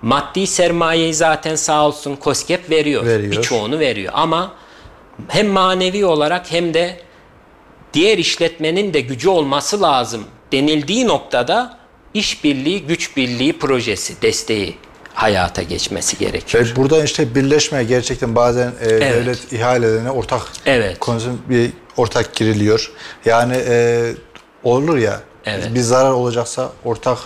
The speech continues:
Speaker 2: bölüşüm olmuş oluyor.
Speaker 1: Tabii,
Speaker 2: Veya
Speaker 1: tabii.
Speaker 2: bir firmanın yeteri kadar bilgisi olmuyor,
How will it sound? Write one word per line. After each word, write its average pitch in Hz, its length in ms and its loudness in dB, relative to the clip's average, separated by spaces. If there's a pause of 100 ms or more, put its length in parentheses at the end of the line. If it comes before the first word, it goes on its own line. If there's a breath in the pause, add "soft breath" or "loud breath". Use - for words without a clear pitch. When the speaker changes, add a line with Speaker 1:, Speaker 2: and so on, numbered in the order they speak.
(380 loud breath)
Speaker 2:
bölüşüm 113 460 0 (420)
olmuş 104 320 0
oluyor. 104 180 2
Speaker 1:
Tabii, 165 340 2 (240)
Speaker 2:
Veya 139 280 4
Speaker 1:
tabii. - 240 -4
Speaker 2:
bir 135 60 -2
firmanın 139 580 0 (300)
yeteri 139 380 0
kadar 135 420 -2
bilgisi 127 320 -4
olmuyor, 135 380 0